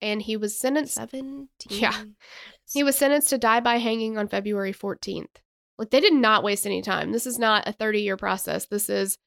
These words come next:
Speaker 1: eight days from now, you're hanging. That's insane.
Speaker 2: Mm-hmm.
Speaker 1: Days after his trial was done, Crafts was also completed, and he was found guilty and sentenced to death by hanging on the same day.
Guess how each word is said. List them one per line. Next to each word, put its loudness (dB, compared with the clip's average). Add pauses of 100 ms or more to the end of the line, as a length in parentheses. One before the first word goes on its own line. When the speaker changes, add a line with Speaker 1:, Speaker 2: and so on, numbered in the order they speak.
(320)
Speaker 1:
eight 6
days 4
from -2
now, 2 (200)
you're -2
hanging. -8 (200)
That's -6
insane. -2
Speaker 2:
Mm-hmm. -12 (480)
Speaker 1:
Days 4
after 2
his 2
trial 2
was -2
done, 0
Crafts -2
was -2
also 0
completed, -2
and -6
he -4
was -4
found 0
guilty -2
and 0
sentenced -4
to -6
death -4
by -6
hanging -8
on -8
the -12
same -8
day. -4